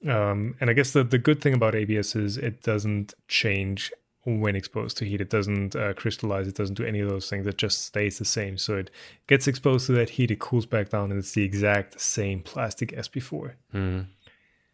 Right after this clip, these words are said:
Speaker 2: It's just getting a little bit soft and deformed.
Speaker 1: Well, if, yeah, yeah. If, if there are no major loads applied to, uh, to it, yeah, then, <laughs> yeah. But, but also, um, what are, what are bumpers made out of?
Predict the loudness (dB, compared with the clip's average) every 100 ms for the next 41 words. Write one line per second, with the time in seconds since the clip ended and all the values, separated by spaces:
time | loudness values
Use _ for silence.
0 | -14 -14 -14 -10 -4 -2 -4 -6 -8 -8
1 | -8 -8 -8 -4 -2 -4 -6 -8 -8 -10
2 | -10 -12 -12 -18 -20 _ _ _ -16 -4
3 | 2 2 2 -2 -6 -16 -2 2 4 4
4 | 4 2 0 2 4 4 0 -2 0 0
5 | 4 4 6 6 4 2 -4 _ -2 0
6 | 0 -2 -2 0 0 -4 -6 -6 -8 -14
7 | -10 -6 -6 -6 -8 -4 -2 -2 -2 -4
8 | -6 -8 -8 -8 -8 -8 -12 _ _ _
9 | _ -20 -18 -20 -8 4 6 6 4 6
10 | 6 6 6 4 6 6 6 6 4 2
11 | 2 2 4 4 2 2 0 2 2 2
12 | -2 -2 -2 -4 -8